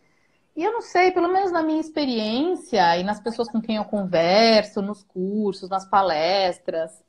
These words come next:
eu, na verdade o problema é, eu vejo ao contrário. As pessoas, elas só dão. E,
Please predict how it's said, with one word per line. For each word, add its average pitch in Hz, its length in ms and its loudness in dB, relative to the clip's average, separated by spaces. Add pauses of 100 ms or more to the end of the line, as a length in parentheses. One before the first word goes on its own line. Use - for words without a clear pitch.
(220)
eu, 247 320 4
na 269 100 2
verdade 302 300 4
o - 20 -14
problema 311 400 0
é, 359 220 2
eu 277 40 -4
vejo 330 360 -4
ao 302 160 -2
contrário. 226 720 -4 (600)
As 302 120 -8
pessoas, 277 420 0
elas 285 240 2
só 311 100 -2
dão. 190 600 -2 (1200)
E, 214 720 0